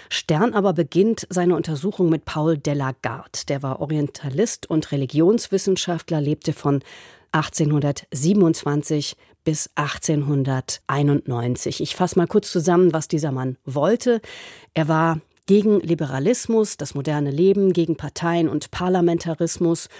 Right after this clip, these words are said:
und für eine Wiedergeburt der Nation und eine,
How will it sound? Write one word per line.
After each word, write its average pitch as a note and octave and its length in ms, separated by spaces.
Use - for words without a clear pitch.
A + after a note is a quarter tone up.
und D#3+ 140
für F3 400
eine D3+ 440
Wiedergeburt D#3+ 1040
der C3+ 100
Nation D#3 640
und D#3+ 240
eine, D3 340